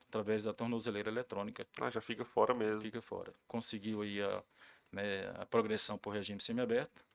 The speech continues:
Speaker 1: de imediato já passa, coloca a tornozeleira e já começa a ser monitorado.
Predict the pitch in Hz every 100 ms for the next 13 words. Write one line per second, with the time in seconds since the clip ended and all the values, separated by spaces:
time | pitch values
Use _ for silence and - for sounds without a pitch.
0 | - - - - 107 107 113 104 110 123
1 | 113 - 107 104 101 101 101 - _ -
2 | - - 110 110 107 107 101 113 107 123
3 | 131 127 123 - 110 110 107 - 110 110
4 | 131 117 95